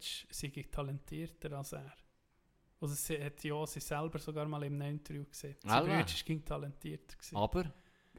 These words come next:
Speaker 1: Nicht wählen.
Speaker 2: kein Wille, nicht,
Speaker 1: Ich glaube,
Speaker 2: kein
Speaker 1: nicht wählen.
Speaker 2: Spass, oder?
Speaker 1: Ja.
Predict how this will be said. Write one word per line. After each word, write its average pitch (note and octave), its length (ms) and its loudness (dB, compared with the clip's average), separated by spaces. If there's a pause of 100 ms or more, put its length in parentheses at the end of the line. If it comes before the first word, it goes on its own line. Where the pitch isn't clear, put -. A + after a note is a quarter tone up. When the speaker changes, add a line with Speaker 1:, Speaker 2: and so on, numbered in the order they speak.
(400)
Speaker 1:
Nicht C#3+ 240 -2
wählen. D#3+ 280 2
Speaker 2:
kein A#2+ 160 4
Wille, C3 300 4
nicht, B2 80 2
Speaker 1:
Ich A#2+ 60 0
glaube, C#3+ 220 0
Speaker 2:
kein C#3+ 100 2
Speaker 1:
nicht C#3 180 2
wählen. C#3+ 120 4 (200)
Speaker 2:
Spass, - 200 -12
oder? G2+ 260 -8
Speaker 1:
Ja. D3+ 160 -2